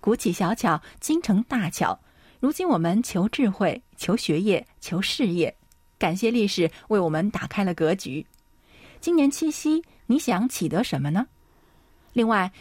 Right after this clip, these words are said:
这个节日为什么叫七夕呢？在这里简单的说说七夕节的由来。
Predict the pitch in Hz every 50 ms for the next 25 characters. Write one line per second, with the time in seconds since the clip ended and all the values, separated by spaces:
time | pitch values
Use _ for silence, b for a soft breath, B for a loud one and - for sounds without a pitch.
0 | B B B B - 349 277 233 - - 180 185 208 233 226 - 311 311 254 -
1 | - 160 165 190 - 190 165 - - - 247 240 - - 262 262 254 240 208 196
2 | 202 - _ _ _ _ b b b b b b b b 262 254 233 254 233 202
3 | 196 208 208 - 190 147 - 196 202 208 208 185 - 247 240 240 - 202 170 185
4 | - - 240 226 - 277 240 - 160 156 175 170 151 147 175 208 170 147 139 151
5 | 156